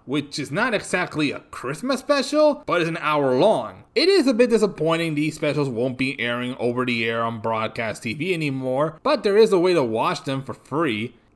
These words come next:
Apparently, Apple will, for the next few months, release each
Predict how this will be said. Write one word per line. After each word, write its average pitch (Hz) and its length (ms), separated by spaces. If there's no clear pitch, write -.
Apparently, 165 560
Apple 165 400
will, 147 600
for 143 100
the 135 100
next 147 320
few 143 160
months, 143 600
release 143 520
each 151 260